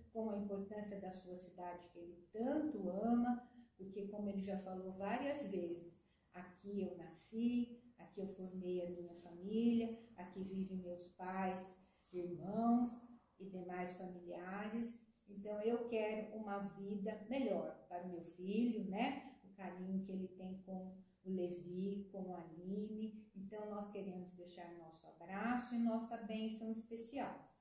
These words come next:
para que ele continue a sua trajetória. Fernando, você sabe, nós te amamos muito e desejamos pra você um percurso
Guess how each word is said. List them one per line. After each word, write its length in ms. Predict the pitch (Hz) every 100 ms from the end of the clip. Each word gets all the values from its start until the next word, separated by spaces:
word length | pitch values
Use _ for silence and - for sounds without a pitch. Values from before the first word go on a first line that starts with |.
| _ _ _ _ _
para 240 | 185 180 180
que 180 | - 196
ele 460 | 185 175 175 - -
continue 840 | 330 302 262 214 208 214 214 220
a 120 | 202 202
sua 260 | 202 190
trajetória. 720 | 190 190 190 196 - - - - _ _ _ _ -
Fernando, 640 | 170 170 185 220 240 226
você 300 | 214 196 180
sabe, 500 | - 180 185 196 196 196 - 196
nós 300 | 196 196 196
te 80 | 190
amamos 680 | 180 180 208 240 240 233
muito 400 | 220 214 185 - - - - 226
e 100 | 202
desejamos 1080 | 202 196 190 190 - 196 214 247 240 233 -
pra 200 | 202 196
você 760 | 190 190 - 220 233 233 - - - _
um 120 | 254 254
percurso 960 | 262 254 262 277 277 - - 202 202